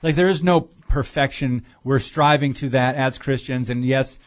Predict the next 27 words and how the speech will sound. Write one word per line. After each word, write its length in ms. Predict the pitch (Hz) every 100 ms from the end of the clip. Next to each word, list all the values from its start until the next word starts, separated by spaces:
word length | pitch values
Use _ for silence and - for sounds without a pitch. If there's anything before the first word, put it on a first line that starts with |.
| _ _
we 180 | 123 131
do 180 | 117 135
make 220 | 135 131
mistakes, 540 | 117 107 147 131 127 127
and 100 | 117
we 80 |
do 460 | 107 123 127 127 139
say 340 | - - 160
something 580 | 147 170 151 - 151 147
and 140 | 127 113
do 200 | 131 123
another. 380 | 123 139 143 - _ _ _
That's 300 | 127 175 170
one 260 | 156 180 220
of 60 |
the 100 | 202
things 320 | 143 175 170 143
they're 120 | 147
alluding 400 | 139 165 208 180
to, 100 | 151
but 160 | 131 147
I 140 | 156
think 160 | 185 175
they're 140 | 156
trying 240 | - 170 160
to 80 |
put 320 | 156 170 151